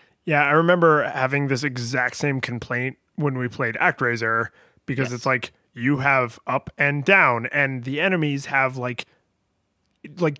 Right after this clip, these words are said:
Speaker 1: ten,
Speaker 2: Infinite.
Speaker 1: ten degrees of delineation, like, as much as the graphics engine will support. And it's like, well, so half of those degrees of delineation are on the top and half of them are on the bottom,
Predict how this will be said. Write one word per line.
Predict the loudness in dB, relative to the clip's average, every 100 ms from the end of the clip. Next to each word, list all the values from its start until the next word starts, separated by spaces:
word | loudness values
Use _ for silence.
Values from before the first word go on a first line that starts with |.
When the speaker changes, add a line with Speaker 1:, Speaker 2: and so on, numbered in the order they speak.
| -8
Speaker 1:
ten, | -6 0 2
Speaker 2:
Infinite. | 0 -2 -4
Speaker 1:
ten | 2 4 6
degrees | 4 4 4 4 2
of | -2
delineation, | 0 0 2 2 2 2 0 -4
like, | -4 -2
as | -2
much | 2 0 0 -2
as | -2 -2
the | -2
graphics | 2 2 0 -4 -2
engine | -2 -2 -2
will | -2
support. | -4 -6 -2 0 -2 -6 -20 -20 _
And | -14
it's | -6
like, | -8 -6
well, | -2 0 0 -2 -8 -12 _ _ _ _
so | 0 2 2
half | 2 0 2
of | 0 2
those | 2 2 0
degrees | 0 2 2
of | 0
delineation | -2 -2 0 0 -2 0 0 0
are | 0
on | 0
the | -4
top | -2 0 0 -2
and | -8
half | -2 -2 -2
of | -6
them | -4 -2
are | -2
on |
the | 0
bottom, | 2 4 4